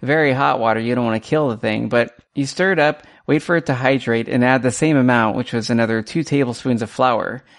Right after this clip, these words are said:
and then stir that vigorously again. And what she does is actually, in another twelve hours, do that again, another twelve hours, do that again. I'm sure you can also follow the twenty-four hour method, and then I'll have a link also for Nourished Kitchen, how to make a sourdough starter.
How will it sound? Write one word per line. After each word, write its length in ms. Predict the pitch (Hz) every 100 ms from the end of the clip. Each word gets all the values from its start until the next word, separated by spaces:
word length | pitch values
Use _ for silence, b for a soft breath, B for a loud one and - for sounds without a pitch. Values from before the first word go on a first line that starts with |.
| b
and 80 | 123
then 80 | 120
stir 240 | - 143
that 200 | 139 156
vigorously 580 | 123 113 113 110 117 113
again. 420 | 107 110 107 120 _ 139
And 200 | 135 139
what 120 | 160
she 160 | 254
does 240 | 214 147 131
is 80 | 139
actually, 420 | 143 - 139 139
in 80 | 139
another 360 | 131 170 175
twelve 280 | - 139 123
hours, 460 | 120 113 113 117 -
do 140 | 139
that 160 | 127 117
again, 400 | 127 139 123 113
another 260 | 113 123
twelve 260 | - 123 117
hours, 300 | 113 110 110
do 100 | 110
that 180 | 113 110
again. 460 | 110 123 110 120 _ B B B
I'm 140 | 151 139
sure 160 | 175
you 140 | 165 135
can 120 | 131
also 260 | 127 123 123
follow 260 | 127 123
the 160 | 120 117
twenty-four 440 | - 143 123 127
hour 300 | 117 117 113
method, 520 | 113 113 120 113 113 - B B B
and 260 | 127 123
then 80 | 123
I'll 140 | 123 127
have 180 | 143
a 60 | 127
link 240 | 135 135
also 400 | 127 139 - 123
for 240 | 120 123 117
Nourished 420 | 131 143 120 -
Kitchen, 640 | - 147 - 113 110 113
how 160 | 117 123
to 60 |
make 180 | 120 123
a 40 | 123
sourdough 400 | 123 117 113 113
starter. 540 | - 110 107 110